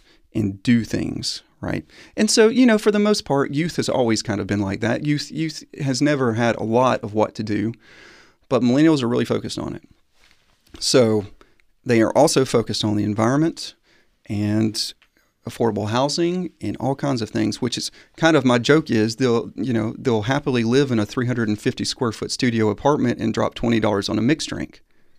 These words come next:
because the mixed drink is the thing to do,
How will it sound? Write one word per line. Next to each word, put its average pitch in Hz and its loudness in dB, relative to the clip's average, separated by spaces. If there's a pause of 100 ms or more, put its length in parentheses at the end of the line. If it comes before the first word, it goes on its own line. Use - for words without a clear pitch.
(680)
because 110 0
the 117 2
mixed - 0
drink 113 0 (340)
is 123 -4
the 147 -2
thing 110 -4
to 135 -6
do, 131 -2